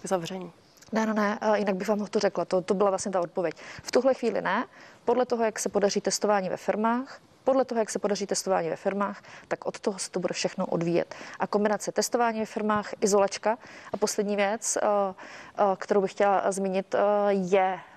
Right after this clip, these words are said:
Speaker 2: home office. My potřebujeme, aby se více, více, eh, eh, lidí zapojilo, eh, do home officeu,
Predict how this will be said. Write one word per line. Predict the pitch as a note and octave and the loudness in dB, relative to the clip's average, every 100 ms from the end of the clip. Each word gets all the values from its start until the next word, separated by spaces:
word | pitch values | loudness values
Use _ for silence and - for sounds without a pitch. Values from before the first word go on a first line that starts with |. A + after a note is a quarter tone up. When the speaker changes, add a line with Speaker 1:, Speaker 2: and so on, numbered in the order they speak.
| - - | -20 -2
Speaker 2:
home | G3 E3+ | -2 -2
office. | - D3+ - | -6 -8 -6
My | |
potřebujeme, | F3+ - - G3+ F#3 F3+ E3 - - - - - _ | -6 -4 0 2 6 4 4 -8 -14 -20 -20 -20 _
aby | E3+ | -4
se | E3 E3+ | -4 -6
více, | E3+ F#3 F3 - E3 - - - G3 | -2 -2 -2 -2 -2 -2 -14 -10 -2
více, | F3+ G3 - G#3 | 2 2 2 0
eh, | F#3+ F#3+ - G3 F#3 - F3+ - G3 F#3 F#3 | 0 -2 -2 0 0 0 -2 -2 0 0 2
eh, | F#3 | 2
lidí | G3 E3+ F#3 F#3 | 2 0 -2 0
zapojilo, | F3+ - F#3 F3 E3+ E3 | 0 2 2 4 2 0
eh, | F#3 F3+ | 0 0
do | E3+ F#3+ | 2 2
home | F#3 G3 | 2 0
officeu, | - F#3+ - | -2 -4 -4